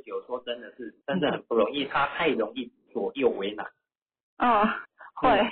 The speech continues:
Speaker 1: 左右为难，但是这是，但不是好，并不是难，并不是坏事哦。我觉得是一个，这是一个高敏感度的人。
Speaker 2: 嗯。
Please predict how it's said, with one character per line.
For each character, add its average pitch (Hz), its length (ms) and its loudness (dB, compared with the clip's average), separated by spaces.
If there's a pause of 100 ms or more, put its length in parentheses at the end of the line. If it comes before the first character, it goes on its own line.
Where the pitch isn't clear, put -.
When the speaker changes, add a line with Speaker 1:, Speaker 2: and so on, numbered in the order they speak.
Speaker 1:
左 262 80 0
右 147 100 6
为 135 140 2
难， 101 200 -4
但 202 160 4
是 202 300 -2
这 220 140 4
是， - 200 0 (120)
但 226 160 0
不 160 180 -2
是 180 140 -4
好， - 280 -6 (240)
并 185 200 -4
不 - 60 -6
是 160 180 -4
难， 120 340 -4 (640)
并 160 180 0
不 139 80 -4
是 156 180 -2
坏 131 260 2 (120)
事 127 120 -4
哦。 107 80 0
我 113 160 0
觉 147 120 0
得 131 180 0
是 127 140 -4
一 131 80 -6
个， 117 300 -2 (100)
这 165 120 0
是 143 120 -8
一 139 80 -2
个 123 80 4 (100)
高 135 200 4
敏 123 400 -4
感 98 280 -6
度 - 140 -8
的 - 140 -8
人。 - 80 -18 (680)
Speaker 2:
嗯。 214 460 -2